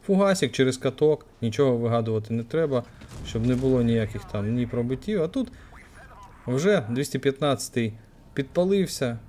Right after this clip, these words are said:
і стає шотний. І це, друзі, це, друзі, Колобанов, медалька Колобанова, шість тисяч дамага.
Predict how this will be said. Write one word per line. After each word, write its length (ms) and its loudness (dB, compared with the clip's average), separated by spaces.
і 240 -4
стає 340 0
шотний. 580 0
І 200 0
це, 220 2
друзі, 400 -2
це, 140 -4
друзі, 340 -2
Колобанов, 800 0
медалька 500 -4
Колобанова, 800 -4
шість 280 -8
тисяч 300 -8
дамага. 520 -4